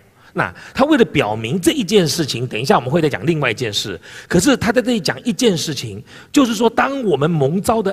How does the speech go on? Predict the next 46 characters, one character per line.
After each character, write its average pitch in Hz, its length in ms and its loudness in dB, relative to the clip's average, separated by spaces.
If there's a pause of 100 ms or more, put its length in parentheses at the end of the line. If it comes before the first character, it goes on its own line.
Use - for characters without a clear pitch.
恩 220 180 4
相 220 340 0
称 220 200 2
的 156 60 0
时 147 100 0
候 147 100 0
呢， 123 140 0 (200)
我 135 220 6
们 180 240 2
就 262 180 2
会 202 180 8
放 190 520 0
在 135 240 2 (160)
一 147 120 -8
起， - 380 -6 (500)
我 160 60 0
们 196 80 8
会 247 80 8
放 214 160 4
在 165 120 2
一 143 80 -4
起。 90 260 -8 (360)
为 147 100 8
什 - 180 0
么？ 90 180 -8 (220)
因 277 120 2
为 269 60 6
只 - 180 2
有 233 120 8
我 147 160 -2
们 170 120 0
放 247 280 0
在 180 180 0
一 233 180 -6
起 - 440 -8
的 165 140 -2
时 170 160 -2
候 175 180 2
呢， 135 220 2 (200)
我 139 140 2
们 226 120 4
才 175 160 0
能 185 120 2
够 196 140 6
明 143 580 -2
白 101 580 -2